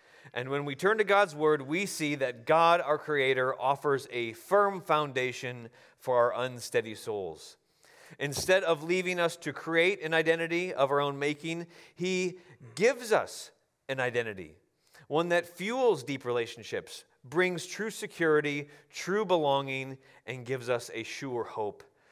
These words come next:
for our future. We'll see today in God's word that the good news of Jesus Christ in the gospel is not only a declaration that your sins are forgiven,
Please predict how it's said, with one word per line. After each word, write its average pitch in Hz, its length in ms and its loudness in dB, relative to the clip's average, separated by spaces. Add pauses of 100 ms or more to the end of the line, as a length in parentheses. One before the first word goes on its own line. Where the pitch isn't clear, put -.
(160)
for 101 300 -6
our 95 340 0
future. 120 560 -8 (800)
We'll 131 120 -4
see 185 160 -2
today 165 380 2
in 160 80 -8
God's 156 300 2
word 135 240 0
that 131 160 -4
the 139 60 -6
good 165 280 2
news 185 360 -4
of 147 160 -4
Jesus 156 300 -6
Christ 147 400 0
in 160 260 -2
the 156 80 -2
gospel 123 580 -2 (460)
is 131 220 -2
not 196 300 4
only 175 580 -2 (220)
a 143 140 0
declaration 170 1040 0
that 120 140 0
your 123 120 -4
sins 143 300 -4
are 139 100 4
forgiven, 143 480 -2